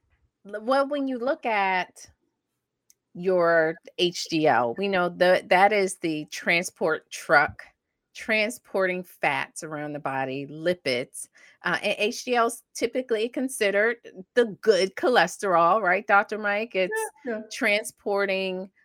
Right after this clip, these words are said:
Speaker 1: uh, lipids away from the arteries. Uh, typically, it's kind of helps to recycle those lipids. Um, and then the second part of that, and th-, this is just helping, I'm giving them a background, Doctor Mike.
Speaker 2: Thank you.
Speaker 1: <laughs> Just so they can understand,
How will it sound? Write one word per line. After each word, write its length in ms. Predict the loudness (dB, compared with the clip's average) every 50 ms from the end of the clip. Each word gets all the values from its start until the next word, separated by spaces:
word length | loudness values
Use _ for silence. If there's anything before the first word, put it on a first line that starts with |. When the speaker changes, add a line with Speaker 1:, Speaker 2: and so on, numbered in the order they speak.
| _ _ _
Speaker 1:
uh, 180 | -2 -2 -2 0
lipids 480 | 0 0 0 0 0 -2 -4 -4 -4 -6 -6
away 640 | -4 -4 -4 -2 0 0 2 2 2 2 0 -2 -4
from 720 | -6 -8 -8 _ 2 4 6 6 6 4 4 2 0 -2 -6
the 160 | -8 -6 -4
arteries. 880 | -2 0 0 2 0 0 -2 -2 -2 -4 -4 -6 -8 -8 -10 -12 -14 -18 _ _ _ -6
Uh, 240 | -4 -4 -4 -4 -6 -8
typically, 800 | -8 -10 -10 -8 -8 -8 -8 -4 -4 -2 -2 -2 -4 -6 -10 -14
it's 200 | -16 -16 -16 -16
kind 200 | -10 -8 -6 -6
of 160 | -6 -6 -8 -6
helps 340 | -4 -4 -4 -4 -4 -10
to 100 | -10 -10
recycle 580 | -8 -8 -8 -6 -2 0 0 0 0 -2 -6 -6
those 300 | -4 -4 -6 -6 -8 -4
lipids. 520 | -2 -4 -2 -2 -4 -8 -8 -8 -12 -18 -20 _ -20 -20 -20 -20 _ _ -2
Um, 260 | 0 2 2 0 -2 -4 -6
and 120 | -4 -4
then 140 | -4 -4 -4
the 100 | -4 -4
second 360 | -4 -2 -4 -2 -4 -6 -2
part 200 | 2 2 2 4
of 120 | 2 2 2
that, 340 | 4 4 6 4 4 2 0
and 120 | -6 -8
th-, 180 | -8 -8 -10 -4 0
this 180 | 0 2 2 0
is 200 | -2 -6 -6 -6
just 320 | -2 0 0 0 0 0
helping, 480 | 2 4 4 4 4 2 0 0 -2 -2
I'm 160 | -2 -2 0
giving 260 | 0 0 2 2 2 0
them 160 | 0 -2 -2
a 60 | 0
background, 580 | 2 4 4 4 2 -2 -4 -4 -4 -4 -4 -4
Doctor 300 | -4 -4 -4 -4 -8 -10
Mike. 300 | -8 -8 -10 -10 -12 _ _ _ _ _
Speaker 2:
Thank 240 | -2 0 0 0 -2
you. 100 | -6 -6
Speaker 1:
<laughs> 240 | -6 -8 -10 -10 -6
Just 220 | -4 -4 -4 -2
so 100 | -2 -2
they 180 | 0 0 -2 -2
can 220 | -4 -4 -4 -2
understand, 800 | -2 -4 -4 -4 -6 -8 -8 -6 -4 -4 -2 -2 -4 -4 -6 -8